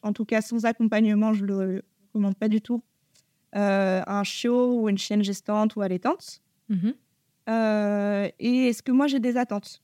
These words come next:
Speaker 1: Parce qu'il y a aussi ça, souvent on oublie de se, euh, <laughs> se regarder un peu, euh, droit dans les yeux.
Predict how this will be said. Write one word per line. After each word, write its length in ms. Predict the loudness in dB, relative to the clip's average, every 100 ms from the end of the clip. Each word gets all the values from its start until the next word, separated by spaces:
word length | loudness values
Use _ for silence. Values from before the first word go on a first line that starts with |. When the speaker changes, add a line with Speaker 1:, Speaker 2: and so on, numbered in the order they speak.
| -8
Speaker 1:
Parce 160 | -8 -2
qu'il 100 | 0
y 60 |
a 60 | 0
aussi 200 | 0 -6
ça, 180 | -2 -4
souvent 320 | -2 -2 2 2
on 40 |
oublie 240 | 2 -2 -6
de 40 |
se, 180 | -8 -2
euh, 420 | 0 2 0 -2
<laughs> 20 |
se 460 | -8 -8 -4 2 2
regarder 500 | 2 0 0 0 -2
un 140 | -2
peu, 260 | -4 -4 -2
euh, 180 | -2 -6 -14 -12
droit 220 | -4 -2
dans 120 | 0 -2
les 240 | -2 -2
yeux. 140 | -2